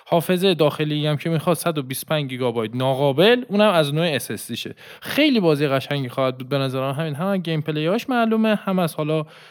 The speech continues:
چیزی که دارن منتقدین می‌گن و می‌گن این بازی با این دست فرمونی که داره میره قطعاً یک موفقیت خواهد بود. بگذریم، بریم به سراغ گیم پلی فیفا بیست و هفت. حالا در هفتهٔ پیش در مورد کاورش حرف زدیم.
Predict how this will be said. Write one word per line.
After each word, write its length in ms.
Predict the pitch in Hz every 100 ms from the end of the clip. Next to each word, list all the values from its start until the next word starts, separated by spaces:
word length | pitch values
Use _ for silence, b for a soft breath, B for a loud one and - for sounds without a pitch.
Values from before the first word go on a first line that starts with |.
| B B _ -
چیزی 260 | 180 165
که 120 | 165
دارن 220 | 180 160 160
منتقدین 720 | 165 143 143 139 143 156 170
می‌گن 260 | 170 160
و 160 | 160 147
می‌گن 220 | 139 139
این 180 | 156 160
بازی 360 | 143 139 165 - -
با 180 | 135 143
این 340 | 120 170 151 - - -
دست 220 | 151 131
فرمونی 300 | - 143 143
که 120 | 135
داره 200 | 143 143
میره 180 | 143 143
قطعاً 360 | 170 151 - 160
یک 240 | 151 139
موفقیت 420 | 139 120 127 120
خواهد 340 | 117 - 98 -
بود. 140 | - _ _ _ b b b b b b 170
بگذریم، 440 | 262 240 196 170
بریم 220 | 208 285
به 60 | 262
سراغ 420 | - 233 247 247
گیم 300 | 247 208 185
پلی 400 | 165 180 208 220
فیفا 260 | 214 170 151
بیست 240 | 143 -
و 40 |
هفت. 340 | 127 127 120 -
حالا 220 | 156 196
در 260 | 185 160 151
هفتهٔ 360 | 127 156 - 156
پیش 140 | 175
در 140 | - 147
مورد 220 | 151 151
کاورش 420 | - 147 208 247
حرف 140 | 226
زدیم. 420 | 196 202 196 190